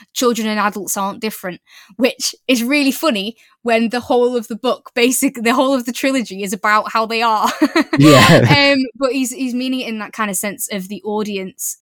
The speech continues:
Speaker 1: He says about, like, an audience that includes children but doesn't consist of them, and includes adults but doesn't consist of them either.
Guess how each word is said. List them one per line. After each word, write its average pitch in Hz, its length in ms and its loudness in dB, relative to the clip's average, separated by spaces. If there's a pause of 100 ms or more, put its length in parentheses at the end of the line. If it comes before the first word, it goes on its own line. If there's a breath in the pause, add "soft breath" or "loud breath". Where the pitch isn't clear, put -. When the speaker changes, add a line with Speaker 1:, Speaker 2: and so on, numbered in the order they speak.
(160)
Speaker 1:
He 226 120 -6
says 214 300 -8
about, 190 380 -2 (120)
like, 196 260 -14 (300 soft breath)
an 240 140 0
audience 226 340 -4
that - 120 -10
includes 226 440 -8
children 214 400 -6
but 190 140 -12
doesn't 202 200 -8
consist 226 400 -6
of 220 100 -6
them, 240 260 -2
and 214 100 -6
includes 202 380 -8
adults 196 320 -8
but - 120 -18
doesn't 185 200 -12
consist 208 340 -10
of 190 80 -14
them 190 180 -8
either. 214 400 -4